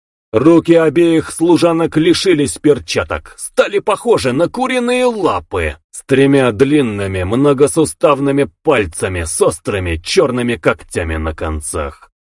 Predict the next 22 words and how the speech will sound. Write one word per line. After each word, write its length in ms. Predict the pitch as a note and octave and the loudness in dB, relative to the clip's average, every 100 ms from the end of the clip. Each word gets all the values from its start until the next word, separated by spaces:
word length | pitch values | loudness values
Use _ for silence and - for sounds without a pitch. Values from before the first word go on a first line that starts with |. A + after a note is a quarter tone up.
| _ _ | _ _
Схватив 760 | - - B2+ E3 F3 B3 G#3 | -12 -8 -2 -2 0 0 -2
с 100 | - E2 | -4 -6
двух 320 | B2+ G#3+ - | -4 -6 -8
сторон 540 | - - G3 G3 B2+ | -4 0 2 2 0
за 280 | G#2+ C3+ A3 | -2 -2 0
руки, 460 | D#3+ G#2+ - F2+ D#2 | 0 -2 -6 -6 -4
несмотря 760 | G#2 D3+ C3+ E3+ E3+ F#3+ F3+ | -2 0 0 0 0 2 2
на 100 | E3 | 2
сопротивление, 1120 | D#3 F#3 F3+ F3 F#3 E3 F3 F3 E3+ F3 D3+ | 0 0 0 2 2 2 0 0 -2 0 0
они 380 | E2 C#3 G3 A3 | -2 -2 0 2
рывком 560 | G3+ B3+ - - G3+ C3+ | 2 0 -4 0 0 2
развернули 680 | F3 D3+ A3+ A3 A3 C#3+ | 0 2 0 0 0 -2
Настю 500 | B2 C3+ G#2+ - A#2 | -2 -4 -6 -6 -6
и, 160 | - F#3+ | -4 -4
вцепившись 760 | - - E3+ F3+ - - D#3+ | -4 0 0 2 -2 0 -2
в 60 | A2+ | -2
волосы, 720 | G2+ A#2+ E3 D3 C3+ - C3+ | -10 -4 -2 0 0 0 0
окунули 720 | A#2 E3 - F#3+ F3 F#3 B2+ | 2 0 2 0 2 0 0
с 140 | G#2+ F2 | -2 0
головой 480 | C#3 B2 A2 G2+ F2+ | 0 2 0 -4 -6
в 60 | |
воду. 680 | F2 F2+ E2+ E2+ C#2+ C2+ C2 | -8 -8 -6 -6 -6 -10 -12